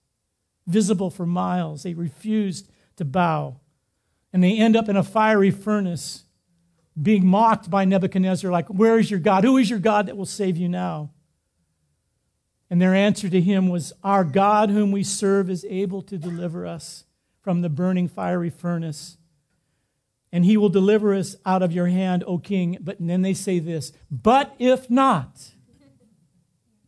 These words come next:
You see, this is the theology of suffering. God is able, but if not,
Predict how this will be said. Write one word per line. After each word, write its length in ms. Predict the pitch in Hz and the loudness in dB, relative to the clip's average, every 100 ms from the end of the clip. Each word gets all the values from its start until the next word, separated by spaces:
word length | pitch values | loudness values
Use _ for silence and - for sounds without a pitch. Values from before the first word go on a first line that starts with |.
| _ _ _ _ _ _ - | _ _ _ _ _ _ -10
You 60 | |
see, 140 | - 240 | 0 2
this 220 | 294 285 | 2 0
is 120 | 285 | 0
the 120 | 339 | 0
theology 600 | - 262 247 254 226 233 | 2 2 4 4 2 0
of 80 | 220 | 0
suffering. 680 | - 233 226 226 190 135 117 - _ _ _ _ _ _ _ _ _ _ _ - 180 | -2 -2 -2 -4 -6 -6 -12 -18 _ _ _ _ _ _ _ _ _ _ _ -10 0
God 360 | 226 302 311 | 2 4 4
is 180 | 302 262 | 4 4
able, 480 | 285 294 240 208 151 | 2 2 2 0 0
but 280 | 131 262 302 | 2 2 2
if 180 | 294 | 0
not, 600 | 285 294 262 208 - - | -4 -4 -4 -8 -18 -20